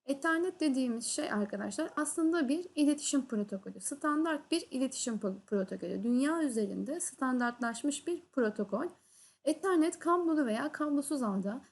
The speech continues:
bilgisayarlar, routerlar, switchler dahil cep telefonlarımız, akıllı cihazlarımızın hepsi için arkadaşlar, e, kullanılan bir standart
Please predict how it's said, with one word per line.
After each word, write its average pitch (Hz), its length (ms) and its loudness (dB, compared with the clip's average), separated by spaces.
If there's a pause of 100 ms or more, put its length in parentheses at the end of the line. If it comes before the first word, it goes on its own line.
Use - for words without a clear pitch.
(160)
bilgisayarlar, 262 840 2
routerlar, 254 540 -2
switchler 277 720 0
dahil 196 400 -2
cep 269 260 -2
telefonlarımız, 214 840 -2
akıllı 262 360 0
cihazlarımızın 247 880 -2
hepsi 311 560 -2 (100)
için - 280 -4
arkadaşlar, 196 760 -4 (560)
e, 208 480 2
kullanılan 311 680 2
bir 349 100 2
standart 311 680 -2